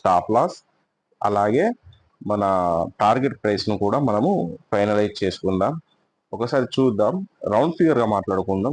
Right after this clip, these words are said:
This is, uh, మన మెయిన్ ఎంట్రీ లైన్ వచ్చేసి టూ వన్ జీరో త్రీ దగ్గర ఉంది.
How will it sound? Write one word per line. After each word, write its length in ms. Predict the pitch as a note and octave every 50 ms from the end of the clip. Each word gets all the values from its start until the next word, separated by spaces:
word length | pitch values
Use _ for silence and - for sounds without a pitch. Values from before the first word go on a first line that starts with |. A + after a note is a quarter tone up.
| D3+ C3+
This 120 | A#2 - - C3+
is, 80 | C3 B2+ A#2 A2
uh, 80 | G#2 - - - G2+
మన 100 | G2+ G2+ G2+ - _ _ _ _ _ - A2+ A2+ A#2
మెయిన్ 220 | A#2+ C3+ D3+ D#3 - - -
ఎంట్రీ 240 | A2 A#2 A#2+ - C#3+ C#3
లైన్ 120 | B2+ A2+ G#2+
వచ్చేసి 320 | G2 G2 G2+ G#2+ - B2+ C3+ D3+ D3 _ _ -
టూ 100 | C3 B2 B2+ C3 C#3+ D#3 D3+ C3+ A2 G#2
వన్ 180 | G#2 G#2+ B2 D3+ E3+ F3+ F3 - _ _ _ _ _ - G#2 G#2 G2+
జీరో 280 | G#2 G#2+ G#2+ G#2 G#2 G#2 G2 - -
త్రీ 140 | G#2 A2+ G#2+ F#2+
దగ్గర 240 | G#2 F#2+ F2 F#2+ G2 A2 A#2 G#2+
ఉంది. 260 | F2+ E2+ E2 E2+ F2